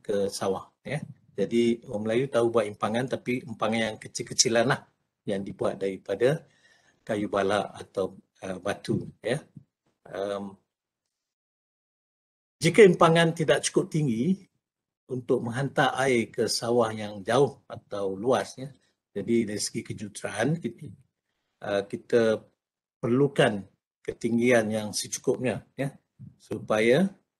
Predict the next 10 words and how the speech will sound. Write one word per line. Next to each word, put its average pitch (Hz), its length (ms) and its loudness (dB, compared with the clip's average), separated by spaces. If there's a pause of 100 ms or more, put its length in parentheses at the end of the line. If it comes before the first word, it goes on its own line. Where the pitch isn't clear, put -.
(340)
air 110 260 -2
itu 123 160 -2
boleh 110 320 0
mengalir, 113 640 0 (220)
eh, 98 180 -2
sampai 104 480 -2
ke 104 160 -4
hujung 101 460 -4 (420)
sawah, 98 400 -4 (160)
ya. 127 160 -6